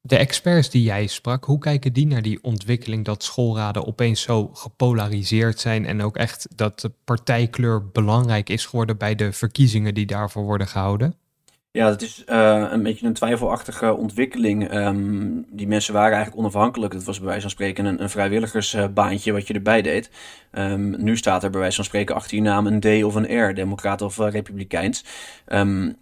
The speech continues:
Speaker 2: ja, daar zijn ze nu niet zo heel blij over. Maar wat ik wel eerder zei, eh, op zich is het wel goed dat er überhaupt aandacht is. Eh, zodat er een beetje in het openbaar, eh,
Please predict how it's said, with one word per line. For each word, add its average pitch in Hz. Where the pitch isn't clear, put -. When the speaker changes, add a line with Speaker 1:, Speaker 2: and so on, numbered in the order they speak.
Speaker 2:
ja, 113
daar 120
zijn 123
ze 117
nu 123
niet 135
zo 123
heel 120
blij 120
over. 107
Maar 113
wat 117
ik 113
wel 117
eerder 113
zei, 104
eh, 98
op -
zich 117
is 107
het 101
wel 123
goed 95
dat 87
er 90
überhaupt 107
aandacht 131
is. -
Eh, 101
zodat 107
er 104
een 110
beetje 113
in 110
het -
openbaar, 113
eh, 104